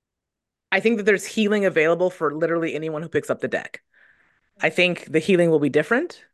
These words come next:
You know, I think for Black folks, it's about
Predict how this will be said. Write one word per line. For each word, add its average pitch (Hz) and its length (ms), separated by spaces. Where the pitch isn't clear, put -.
You 160 100
know, 165 200
I 147 120
think 151 200
for 147 100
Black 165 300
folks, 247 560
it's 156 200
about 143 520